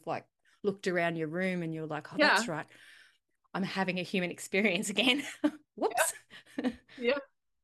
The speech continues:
Speaker 2: Yeah, no, I think that's, like, exactly what it was, because, I mean, e-, even, even growing up, like, I, I don't, I don't know why, like, it wasn't for any kind of necessarily specific reason,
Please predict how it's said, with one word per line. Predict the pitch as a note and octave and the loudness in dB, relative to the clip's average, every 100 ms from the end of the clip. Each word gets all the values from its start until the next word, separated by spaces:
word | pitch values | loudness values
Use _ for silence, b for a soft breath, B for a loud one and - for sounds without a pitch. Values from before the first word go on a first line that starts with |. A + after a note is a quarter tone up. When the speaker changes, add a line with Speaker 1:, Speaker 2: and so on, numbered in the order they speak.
| _ | _
Speaker 2:
Yeah, | G#3 G#3 A#3 | 2 6 8
no, | G#3 G3 | 8 6
I | A#3 | 6
think | A#3 A#3 | 4 2
that's, | A3+ | 2
like, | A#3 G#3+ | 2 0
exactly | G3+ F#3+ F3 G#3 G3 | 0 2 0 0 -2
what | F#3 | 0
it | F#3 | 0
was, | D#3+ F#3+ G#3+ F3 | 0 2 0 -2
because, | F3 F3 F3+ | -6 -4 -2
I | F3+ | 0
mean, | F3 E3+ E3 - b b _ _ | -2 -4 -6 -8 b b _ _
e-, | F#3+ F#3+ - | -8 -6 -2
even, | B3 C4 A3+ G3 D#3+ - D3 | 0 2 2 2 -4 -10 -8
even | G#3 B3+ D#4+ | -4 -2 0
growing | A3 G#3 G#3+ G3 F3 | 2 2 4 2 2
up, | G3+ F#3+ | 0 0
like, | F#3 F3 - | -2 -2 -2
I, | - | -2
I | F#3+ | 0
don't, | G3 A3 G#3 - - _ _ _ _ _ _ _ | 2 2 0 -8 -20 _ _ _ _ _ _ _
I | G#3 | 4
don't | A3+ A#3 A3 | 6 6 6
know | G#3 G3 | 6 6
why, | F3+ E3 E3+ D#3 D3+ F#3+ C4 B3+ | 2 2 4 4 4 2 -2 0
like, | G3+ G3 | 0 2
it | G3 | 4
wasn't | G3+ G#3+ A3+ G#3 | 6 6 4 0
for | - | -4
any | F#3+ G3 F#3+ F#3 | -2 0 0 0
kind | F3 F3+ | -2 0
of | F3+ E3+ | -2 -2
necessarily | G3 F3+ F#3+ F3+ F3+ F3+ | -4 -4 -4 -2 0 0
specific | F3 G3 - F#3+ G3+ F#3 | -4 -8 -8 -2 -2 -2
reason, | D3+ E3 C#3 - A3 | -4 -4 -4 -4 -4